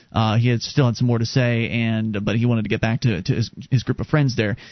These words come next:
He's gonna come in, uh, hopefully for tomorrow night's show at the beginning of the show, and we'll get it,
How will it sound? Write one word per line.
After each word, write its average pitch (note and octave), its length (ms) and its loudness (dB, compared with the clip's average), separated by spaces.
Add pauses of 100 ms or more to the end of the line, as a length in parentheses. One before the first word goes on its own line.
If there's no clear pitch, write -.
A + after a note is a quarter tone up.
(100)
He's D3 160 2
gonna C3+ 160 2
come C#3 160 4
in, B2 280 2
uh, A2 160 0
hopefully C3 360 2
for B2 120 -2
tomorrow A#2+ 280 0
night's G#2+ 180 0
show A2+ 160 0
at G#2 60 0
the - 40 -14
beginning G#2 260 -4
of F#2+ 40 -6
the G2+ 60 -4
show, G2+ 240 0
and G2 80 -2
we'll B2 100 -8
get A2+ 160 0
it, G#2 140 -4